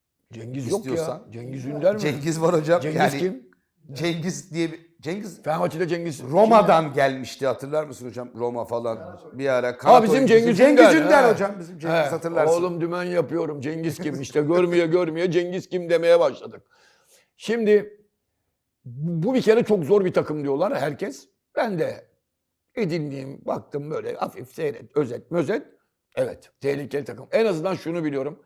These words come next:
Speaker 1: İnan bana A Z altmış yediden daha iyi takımdır. Bak söylüyorum. A Z takımı, A Z Alkmaar takımına yenildi bu Fenerbahçe. A Z Alkmaar takımına Fenerbahçe yenildiğinde ben o gün ne dedim? "Cesetler çıkmış.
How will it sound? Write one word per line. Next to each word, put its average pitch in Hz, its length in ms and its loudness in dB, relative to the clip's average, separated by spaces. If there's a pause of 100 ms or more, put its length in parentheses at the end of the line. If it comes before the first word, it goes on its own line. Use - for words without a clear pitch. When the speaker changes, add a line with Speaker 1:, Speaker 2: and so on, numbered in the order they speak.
(220)
Speaker 1:
İnan 165 300 -6
bana 147 240 -2
A 147 240 0
Z 123 80 -6
altmış 139 480 -2
yediden 139 460 -6 (340)
daha 151 200 2
iyi 135 80 -6
takımdır. - 540 -18 (840)
Bak - 160 -16
söylüyorum. 143 560 -6 (300)
A 139 220 0
Z 127 60 -6 (180)
takımı, 139 440 -4
A 139 200 2
Z 123 80 -4
Alkmaar 147 600 2
takımına 143 360 -6
yenildi 127 340 -8
bu 110 60 -14
Fenerbahçe. 101 600 -18 (1300)
A 170 200 0
Z 143 60 -2
Alkmaar 160 440 0
takımına 147 400 -8
Fenerbahçe 151 560 -4
yenildiğinde 151 600 -6
ben 170 120 -10
o 156 120 -6
gün 165 100 -8
ne 180 100 -6
dedim? 151 320 -10
"Cesetler 160 580 -2
çıkmış. - 500 -16